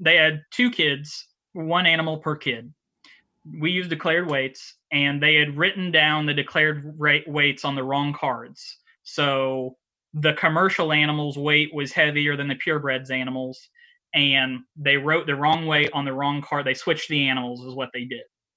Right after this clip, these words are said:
So the, the variables here were very small, and they explained that to me. And, and, you know, I sent a text back saying, "Hey, that's, that's,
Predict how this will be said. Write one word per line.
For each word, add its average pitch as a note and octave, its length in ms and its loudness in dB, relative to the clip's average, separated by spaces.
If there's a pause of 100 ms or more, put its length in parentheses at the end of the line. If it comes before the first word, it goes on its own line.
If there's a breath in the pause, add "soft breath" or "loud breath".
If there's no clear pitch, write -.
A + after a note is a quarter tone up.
So C3+ 400 -6 (600)
the, D#3 280 4
the D#3+ 80 2
variables F#3 680 4
here E3+ 320 2
were D3+ 120 0
very D3+ 280 0
small, C3 540 -6 (340 soft breath)
and D3 180 4
they C#3+ 120 4
explained D3+ 580 0
that C#3 220 0
to C#3+ 140 -8
me. C3+ 260 -6
And, C3 280 -6 (120)
and, C#3 320 -6 (1000)
you D#3+ 140 -2
know, D#3 160 0
I D3+ 80 0
sent A#3 220 0
a - 20 -6
text D#3+ 320 -2
back C#3+ 180 0
saying, C#3+ 240 -4
"Hey, D3+ 400 0 (540 soft breath)
that's, D#3+ 720 -2
that's, D#3 540 -2